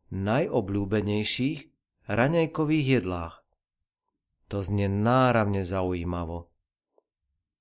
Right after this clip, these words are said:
Poznám len teplé koláčiky, vyprážané mrkvové placky, ale musia byť tmavé, a kokosové hrianky z McDonaldu.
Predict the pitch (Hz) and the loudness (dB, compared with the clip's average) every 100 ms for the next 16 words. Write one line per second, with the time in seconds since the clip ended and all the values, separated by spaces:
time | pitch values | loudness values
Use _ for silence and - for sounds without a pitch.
0 | _ - 175 160 139 127 110 104 127 131 | _ -6 -2 2 2 2 2 0 0 -2
1 | 101 90 92 104 107 107 - 113 131 143 | -2 -4 -2 0 0 0 -4 -4 -6 -6
2 | - _ _ _ _ _ _ _ - 92 | -8 _ _ _ _ _ _ _ -12 -8
3 | - 101 101 104 104 104 113 - 107 104 | -2 -2 0 0 0 0 -2 -2 -2 -2
4 | - 120 127 - 123 127 - _ _ _ | 0 -2 -2 -2 -2 -2 -6 _ _ _
5 | _ _ _ _ _ _ - 101 110 135 | _ _ _ _ _ _ -6 -2 -2 0
6 | 117 95 95 - 120 117 87 82 - _ | -2 -2 -4 -2 0 2 0 -6 -12 _
7 | _ _ _ _ _ - 98 92 87 _ | _ _ _ _ _ -6 -4 -4 -6 _
8 | _ _ - 180 202 180 190 170 131 107 | _ _ -2 -2 0 -2 -2 0 0 2
9 | 104 120 120 135 135 - _ - 123 131 | 2 0 0 0 -2 -8 _ -4 0 0
10 | 123 120 95 87 82 | 2 2 2 -2 -8